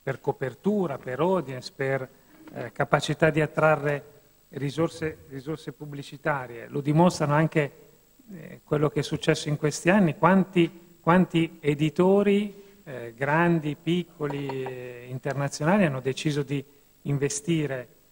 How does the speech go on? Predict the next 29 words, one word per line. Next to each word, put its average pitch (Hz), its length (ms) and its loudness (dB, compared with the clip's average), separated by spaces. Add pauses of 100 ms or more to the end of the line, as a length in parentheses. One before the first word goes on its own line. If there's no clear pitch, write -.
(200)
eh, 127 140 -20
sul 135 200 -16
digitale 143 500 -6
terrestre 147 600 -8
con, 135 440 -14
con 131 180 -12
nuovi 131 240 -10
canali. 151 480 -4
Abbiamo, 123 520 -16 (440)
eh, 127 60 -18 (500)
centoventisette 135 1200 -8
canali 131 420 -10
gratuiti 143 640 -10
più 135 160 -18
l'offerta, 131 640 -18 (160)
mm, 135 40 -20 (400)
Pay, 170 400 2 (360)
undici 147 420 4
canali 143 380 0
lanciati 139 480 -4
nel, 131 340 -6 (400)
nel 127 160 -8
duemiladiciassette, 135 1200 -2
tre 151 180 0
nel 147 160 0
duemiladiciotto. 139 800 2
Questi - 220 2
sono - 240 -8
dei, 131 180 -2